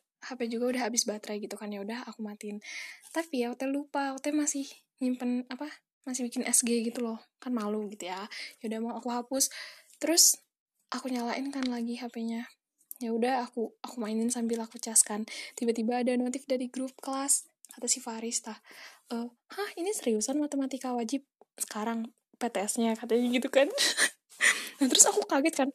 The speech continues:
"Hah?" Cina. "Beneran?" Cina. "Oh iya, ya udah aku langsung ngecek kan ke Google Classroom." Terus habis itu aku lihat kan, "Hah, serius? Bener dong. Malam ini udah dikasih tugas." Eh, eh, enggak. Kan si Lutpen teh bapaknya guru matematika wajib kita. <laughs>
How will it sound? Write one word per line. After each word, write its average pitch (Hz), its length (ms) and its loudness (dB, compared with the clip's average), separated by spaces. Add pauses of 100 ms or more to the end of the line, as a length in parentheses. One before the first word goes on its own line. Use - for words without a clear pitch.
(160)
"Hah?" 415 200 4 (280)
Cina. - 200 -8 (640)
"Beneran?" 214 440 -2
Cina. 214 280 -12
"Oh 233 80 0
iya, 220 320 0
ya 208 120 -6
udah 226 200 -4
aku 254 160 -4
langsung 247 240 0
ngecek 240 200 -4
kan 226 240 -6
ke 233 80 -6
Google 214 360 -4
Classroom." 214 440 -4 (320)
Terus 277 160 -2
habis 262 200 0
itu 254 120 0
aku 302 200 0
lihat 262 120 2
kan, 285 160 0
"Hah, - 400 0
serius? 320 480 2
Bener 302 440 2 (160)
dong. 285 280 2 (480)
Malam 254 240 0
ini 269 200 2
udah 254 120 4
dikasih 247 360 -2
tugas." 247 240 0
Eh, 262 120 -2 (440)
eh, 302 80 4
enggak. 330 280 4 (400)
Kan 339 240 -2
si 285 400 2
Lutpen 277 440 2
teh 330 120 2 (360)
bapaknya 254 560 0 (560)
guru 247 200 2
matematika 247 480 2
wajib 220 240 0
kita. 208 480 -2
<laughs> 226 80 4